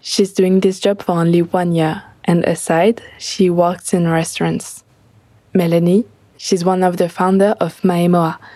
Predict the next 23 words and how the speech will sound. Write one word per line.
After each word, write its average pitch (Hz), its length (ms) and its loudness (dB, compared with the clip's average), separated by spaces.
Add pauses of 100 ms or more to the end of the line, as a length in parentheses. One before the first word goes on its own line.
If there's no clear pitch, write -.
(260)
one 185 140 0
of 175 140 -2
the 180 120 -2
most 170 300 -2
famous 180 360 0
decor 190 340 -2
company 185 480 0
in 175 220 2
Europe 170 280 2
for 170 540 0 (100)
psytrance 170 600 -2
festivals. - 720 -4 (920)
She's 185 320 -2
sewing 185 380 2
the 170 120 4
decor 180 720 0
and 185 340 2
installing 196 600 2
them 175 260 0
during 180 300 2
the 180 100 0
season. 180 460 -2 (1500)
Melanie, 175 480 2